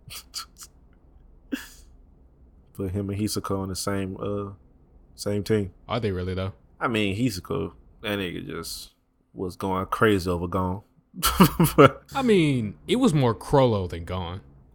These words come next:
Speaker 1: But, um, yeah, Naruto used the Rasengan for the first time.
Speaker 2: Learn Tsunade's backstory a little bit,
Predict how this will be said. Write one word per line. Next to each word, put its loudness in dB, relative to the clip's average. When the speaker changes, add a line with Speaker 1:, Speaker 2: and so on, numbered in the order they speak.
Speaker 1:
But, -6
um, -6
yeah, 0
Naruto 0
used -2
the 0
Rasengan 0
for -4
the -2
first -2
time. -2
Speaker 2:
Learn -8
Tsunade's -2
backstory -4
a -4
little -4
bit, -8